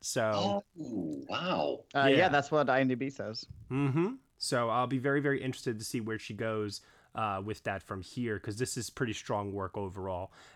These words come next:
Speaker 1: And of course, as you all probably heard on our podcast review for this week, I saw Under the Silver Lake,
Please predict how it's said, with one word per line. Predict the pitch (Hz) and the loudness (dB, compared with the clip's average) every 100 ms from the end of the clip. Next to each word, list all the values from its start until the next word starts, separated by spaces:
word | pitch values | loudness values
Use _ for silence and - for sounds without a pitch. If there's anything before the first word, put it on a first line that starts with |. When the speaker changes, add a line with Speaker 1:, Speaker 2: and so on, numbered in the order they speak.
| - | -4
Speaker 1:
And | 180 202 202 190 | 0 2 2 0
of | 165 | 0
course, | 151 143 143 139 | 2 4 2 2
as | 123 110 | 0 0
you | 120 113 | -2 0
all | 110 | 0
probably | 104 113 104 | 2 0 0
heard | 104 104 101 | 0 0 0
on | - 101 | -2 -2
our | 95 | -4
podcast | - 175 156 160 143 | 4 2 4 0 0
review | 139 147 | 2 2
for | 143 | 2
this | 131 | -2
week, | 156 143 | 0 0
I | 110 | -2
saw | 127 107 95 - | 0 0 -2 -4
Under | 117 110 | -4 -4
the | 98 | -6
Silver | - 110 95 | -4 -4 -4
Lake, | 95 147 156 | -4 -2 -2